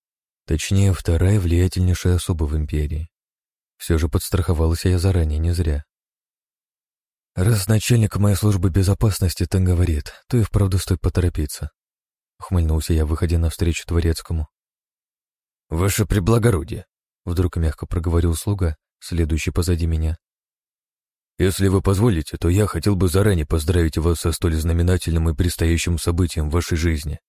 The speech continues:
Я почему-то не сомневаюсь, что все выйдет так, как вы и задумали.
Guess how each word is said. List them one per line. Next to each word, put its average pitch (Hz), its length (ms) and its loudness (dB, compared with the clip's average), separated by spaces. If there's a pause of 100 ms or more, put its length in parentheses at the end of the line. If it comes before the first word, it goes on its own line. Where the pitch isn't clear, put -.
(600)
Я 87 140 0
почему-то 87 420 -2
не 85 100 0
сомневаюсь, 85 420 0
что 76 240 -6
все 85 240 -2
выйдет 78 300 -2
так, - 280 -2 (240)
как - 200 -4
вы 85 160 2
и - 20 0
задумали. 87 560 -2